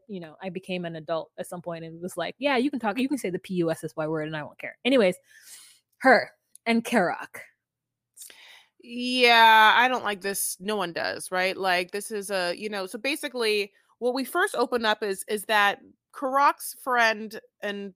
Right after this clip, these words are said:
Speaker 2: it's this person, and I don't know
Speaker 1: <laughs>
Speaker 2: this person, okay, is, is s-, roaming the streets in a Benz, stalking Britney, who's also in a Benz, throughout
Speaker 1: <laughs>
Speaker 2: the streets.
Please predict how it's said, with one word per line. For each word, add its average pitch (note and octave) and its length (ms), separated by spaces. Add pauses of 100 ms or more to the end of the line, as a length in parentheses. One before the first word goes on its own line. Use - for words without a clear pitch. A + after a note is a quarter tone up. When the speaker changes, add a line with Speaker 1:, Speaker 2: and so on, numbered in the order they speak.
(120)
Speaker 2:
it's G3+ 260
this G3+ 180
person, F#3 560 (120)
and F#3+ 120
I G3 140
don't F#3 140
know F#3+ 100
Speaker 1:
<laughs> - 20
Speaker 2:
this F#3 140
person, E3 480 (100)
okay, F#3 380 (360)
is, - 420
is G#3 340 (180)
s-, - 200
roaming C4 520
the D#4+ 80
streets B3 480
in A3+ 160
a C#4 60
Benz, G3+ 680 (640)
stalking E4+ 1080 (480)
Britney, G#3 560
who's B3 200
also C#4 380
in C4+ 100
a E4 40
Benz, F#3+ 580 (760)
throughout A#3 440
Speaker 1:
<laughs> - 0
Speaker 2:
the C#4+ 80
streets. G3+ 600